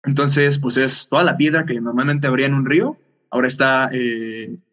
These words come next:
ahí disponible para, para hacer rutas todoterreno. Y es una ruta muy padre, pero sí es muy fácil romper los carros ahí, o sea, sí hay que tener, eh, el pie y el volante muy bien medidos. Ya para viajar un poquito más, yo creo que estarían, eh,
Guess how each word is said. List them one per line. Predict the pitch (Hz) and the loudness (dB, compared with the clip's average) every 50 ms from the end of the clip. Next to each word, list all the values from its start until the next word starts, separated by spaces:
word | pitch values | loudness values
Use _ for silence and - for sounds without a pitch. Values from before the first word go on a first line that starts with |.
| _ | _
ahí | - 127 123 131 139 | -4 0 2 2 4
disponible | 143 147 143 - 135 123 123 139 147 147 147 143 139 | 4 2 2 2 0 0 2 2 2 2 2 2 2
para, | 139 117 113 113 117 113 - | 0 -2 -2 -4 -4 -6 -6
para | - 117 120 | -6 -6 -4
hacer | 120 - 139 127 | -4 -4 -4 -4
rutas | 131 - - - | -4 -6 -4 -4
todoterreno. | 135 123 - 123 123 123 127 - 220 208 - - _ _ _ _ _ _ | -4 -4 -4 -4 -4 -4 -2 -2 -2 -4 -6 -8 _ _ _ _ _ _
Y | - 139 | -2 0
es | 143 151 | 2 4
una | 156 151 147 | 4 4 2
ruta | 147 156 - 156 156 151 147 | 2 2 2 2 2 0 0
muy | 120 127 139 156 160 | -2 -2 -2 0 0
padre, | 143 170 170 180 185 196 202 196 | 2 2 2 2 2 2 0 0
pero | 196 - 127 117 117 | -2 -2 -2 -2 -2
sí | 123 - 135 139 135 139 | -2 -2 0 2 2 2
es | 135 131 135 | 2 2 0
muy | 131 127 127 127 127 120 | 0 0 2 2 2 2
fácil | 127 135 131 135 131 123 | 0 0 0 0 0 -2
romper | 123 123 120 127 131 123 | -2 -2 -2 0 0 0
los | 120 123 - | 0 0 0
carros | 131 123 120 120 - 117 | -2 -2 -2 -4 -4 -4
ahí, | 120 123 127 123 | -2 0 0 0
o | 120 120 | -2 -4
sea, | 117 117 | -6 -6
sí | - 131 | -6 -6
hay | 127 | -6
que | 131 | -4
tener, | 123 123 120 123 127 127 143 - _ _ _ _ - | -4 -2 0 0 0 -2 -4 -10 _ _ _ _ -4
eh, | 131 123 117 113 117 113 113 - | -2 -2 0 0 -2 -2 -2 -2
el | 120 120 120 | -2 -2 0
pie | - 139 139 | 2 2 2
y | 135 | 2
el | 131 127 | 2 2
volante | 120 117 123 120 120 120 123 | 0 0 -2 -2 -2 -2 -2
muy | 123 123 127 123 120 | -2 0 0 2 2
bien | 123 120 117 117 | 2 2 0 0
medidos. | 113 113 117 123 117 113 110 - - - _ _ _ _ _ _ _ _ _ _ _ _ _ _ _ _ _ _ _ _ _ _ _ _ _ _ _ _ | -2 0 0 0 0 -2 -4 -8 -12 -20 _ _ _ _ _ _ _ _ _ _ _ _ _ _ _ _ _ _ _ _ _ _ _ _ _ _ _ _
Ya | - 160 175 185 185 185 180 180 - _ | 2 2 4 4 2 0 -2 -6 -8 _
para | - 131 127 120 | -2 -2 0 0
viajar | 120 120 117 175 175 196 | 0 0 2 2 2 2
un | 202 185 | 2 0
poquito | 180 175 175 175 175 175 | 0 -2 -2 -2 -2 0
más, | 170 175 190 247 175 - - | 0 0 0 0 -2 -2 -4
yo | 139 143 | -4 -4
creo | 147 143 143 | -2 -2 -2
que | 143 | -2
estarían, | 139 - 127 120 117 123 127 131 131 131 135 135 135 123 - | -2 -2 0 0 2 2 2 2 2 0 0 -2 -2 -4 -6
eh, | 120 113 113 110 113 113 110 110 | -6 -6 -4 -4 -4 -4 -6 -8